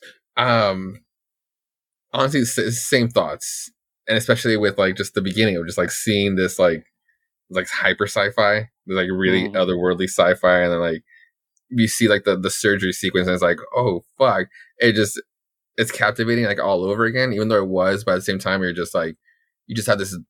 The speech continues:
Speaker 1: list of questions that are almost, like, trying to piece it together, and this one just, like, tied it better. But at the same time, you're just like, "Oh shit!" But a lot of stuff just,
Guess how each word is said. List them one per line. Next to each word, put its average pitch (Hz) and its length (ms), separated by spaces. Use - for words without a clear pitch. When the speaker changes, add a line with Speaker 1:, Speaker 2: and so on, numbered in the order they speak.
Speaker 1:
list 110 540
of 85 80
questions 87 560
that 85 140
are 87 100
almost, 92 220
like, 90 80
trying 95 220
to 92 60
piece - 180
it - 40
together, 90 540
and 110 120
this 117 80
one 156 120
just, 151 100
like, 120 160
tied 131 180
it 135 160
better. 139 420
But 123 80
at - 40
the - 100
same 117 80
time, 110 200
you're 101 120
just 98 120
like, 95 120
"Oh 104 80
shit!" 95 240
But 95 180
a - 20
lot 95 120
of - 60
stuff 95 200
just, 95 220